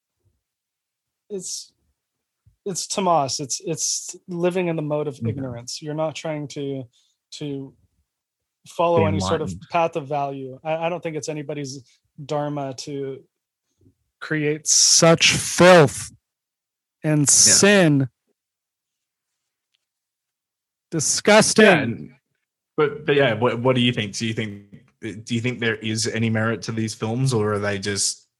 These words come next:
Speaker 2: you know,
Speaker 1: Yeah,
Speaker 2: trash?
Speaker 1: yeah. Yeah, I think, I think, um, a good, a good portion of them have, like, artistic merit to it. Um, something like, uh, Angst,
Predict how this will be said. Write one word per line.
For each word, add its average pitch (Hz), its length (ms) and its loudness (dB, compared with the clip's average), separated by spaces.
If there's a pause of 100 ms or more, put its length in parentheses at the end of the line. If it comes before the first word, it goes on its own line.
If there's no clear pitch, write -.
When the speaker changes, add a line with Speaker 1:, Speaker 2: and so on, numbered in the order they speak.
Speaker 2:
you 104 120 -6
know, 95 100 -6
Speaker 1:
Yeah, 98 80 -10
Speaker 2:
trash? - 540 -12 (460)
Speaker 1:
yeah. 277 100 -20
Yeah, 185 60 -18
I 208 100 -14
think, 240 340 -20 (100)
I 196 80 -12
think, 202 240 -16
um, 170 540 -10
a 180 80 -10
good, 170 360 -10
a 180 80 -8
good 160 220 -2
portion 165 320 -2
of 156 60 -2
them 156 160 -4
have, 156 160 -4
like, 151 320 -6
artistic 160 440 -10
merit 147 280 -8
to 165 160 -6
it. 165 200 -6 (520)
Um, 160 340 0
something 185 340 -4
like, 156 240 -6
uh, 139 360 -10 (160)
Angst, 156 680 -6